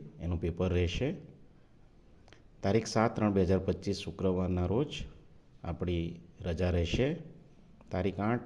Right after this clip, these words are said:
ત્રણ બે હજાર પચીસ શનિવારના રોજ આપણું વિજ્ઞાન, જેનો કોડ છે અગિયાર, એનું પેપર રહેશે. તારીખ નવ ત્રણ બે હજાર પચીસના રોજ તમે જોઈ શકો છો, રવિવાર છે, જેથી રજા રહેશે. તારીખ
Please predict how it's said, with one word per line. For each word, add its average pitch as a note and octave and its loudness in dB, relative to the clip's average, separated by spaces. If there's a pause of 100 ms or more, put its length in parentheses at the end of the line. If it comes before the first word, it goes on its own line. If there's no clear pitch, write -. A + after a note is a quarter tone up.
ત્રણ G2+ 0
બે F2+ 4
હજાર E2+ 0
પચીસ F2+ -4
શનિવારના G2+ 2
રોજ E2+ -2 (440)
આપણું F2 -2
વિજ્ઞાન, G2 0
જેનો E2+ 2
કોડ F#2+ 2
છે - -2
અગિયાર, F2 0
એનું F#2 2
પેપર E2 -2
રહેશે. E2 -2 (1500)
તારીખ G2 2
નવ G2+ 6
ત્રણ A2+ 2
બે F#2+ 6
હજાર F#2 6
પચીસના F#2 -2
રોજ E2 0 (200)
તમે F2+ 0
જોઈ F#2 2
શકો G#2+ -2
છો, A2 0 (220)
રવિવાર F2 2
છે, A#2 -4
જેથી F#2 -2
રજા E2+ 2
રહેશે. E2+ 0 (3250)
તારીખ G#2+ 2